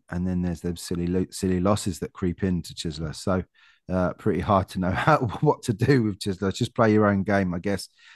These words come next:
uh, and enjoy yourself. Uh, in Division Three, Crayway against Crayford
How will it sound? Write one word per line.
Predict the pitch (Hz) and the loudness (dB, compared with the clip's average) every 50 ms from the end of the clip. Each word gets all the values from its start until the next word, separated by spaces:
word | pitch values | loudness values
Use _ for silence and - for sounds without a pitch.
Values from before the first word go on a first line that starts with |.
| _ _ - | _ _ -6
uh, | 87 92 - - | -4 -4 -2 -2
and | - 90 90 | -2 -2 0
enjoy | 87 87 85 92 92 90 | -2 -2 -2 -2 0 0
yourself. | 92 90 - - 98 90 85 - - - | 0 -2 -2 -2 -2 -2 -2 -4 -6 -6
Uh, | 104 107 - | -4 -2 -2
in | 101 120 | 0 0
Division | 110 117 107 123 101 107 113 104 | 2 2 2 2 2 2 0 -2
Three, | - - - 135 123 120 110 - _ _ _ _ _ _ _ | -2 0 2 4 4 4 2 -2 _ _ _ _ _ _ _
Crayway | - 127 120 113 110 107 107 104 | 0 2 4 4 4 4 2 0
against | 98 - 104 98 82 - | 0 0 -2 -4 -4 -6
Crayford | - - 120 113 110 101 - - 101 - | -4 0 2 4 2 2 0 -2 -4 -4